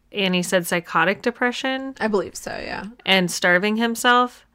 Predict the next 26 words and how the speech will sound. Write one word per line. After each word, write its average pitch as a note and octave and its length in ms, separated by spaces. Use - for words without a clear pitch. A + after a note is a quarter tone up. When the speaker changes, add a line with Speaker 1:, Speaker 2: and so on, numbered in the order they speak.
Speaker 1:
Do F#3 100
you G3 80
think A3+ 220
that A3+ 120
the A#3 100
mom G3+ 440
really G3 280
had F#3 260
dissociative A#3+ 580
identity A#3+ 480
disorder? B3 560
Do A#3 140
you F#3+ 80
think G3 180
the F#3+ 100
dad F3 360
really F3+ 240
did E3+ 300
have G3+ 180
psychotic G#3 480
depression G#3 460
and G3+ 180
starved F#3 300
himself? G#3+ 600
Speaker 2:
I A#3 100
guess C4 520